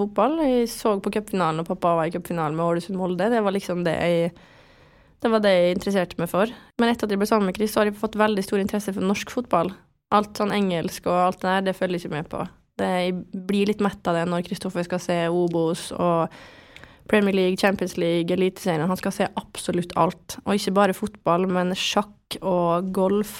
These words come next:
og håndball. Og det er så mye sport at jeg blir jo helt, nei, jeg blir litt mett av det. Men, eh,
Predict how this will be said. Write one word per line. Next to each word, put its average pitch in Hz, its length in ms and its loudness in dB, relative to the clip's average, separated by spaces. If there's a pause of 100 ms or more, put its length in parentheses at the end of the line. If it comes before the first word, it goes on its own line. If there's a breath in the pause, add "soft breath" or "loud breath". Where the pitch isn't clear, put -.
og 185 160 0
håndball. 185 640 2
Og - 220 -2
det 202 100 2
er 196 120 0
så 180 120 -6
mye 185 240 0
sport - 320 -6
at 185 140 -4
jeg 185 80 -2
blir 185 180 2
jo 165 160 2
helt, - 460 -4 (880 loud breath)
nei, 208 140 8 (640 loud breath)
jeg 240 120 6
blir 233 120 8
litt 233 200 4
mett 220 200 0
av 170 160 2
det. 196 60 0 (100)
Men, 226 260 0
eh, 208 220 -2